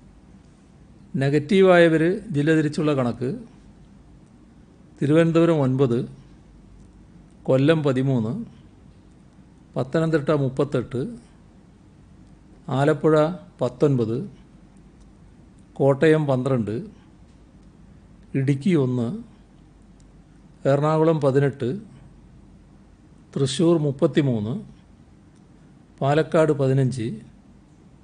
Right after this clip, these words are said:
മലപ്പുറം അൻപത്തിരണ്ട്, കോഴിക്കോട് പതിനാല്,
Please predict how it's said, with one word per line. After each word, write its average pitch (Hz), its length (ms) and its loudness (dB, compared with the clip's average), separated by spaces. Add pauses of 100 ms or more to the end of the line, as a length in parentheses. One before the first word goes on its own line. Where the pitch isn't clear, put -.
(640)
മലപ്പുറം 151 540 0 (120)
അൻപത്തിരണ്ട്, 135 720 -2 (1500)
കോഴിക്കോട് 156 640 0 (200)
പതിനാല്, 127 580 -2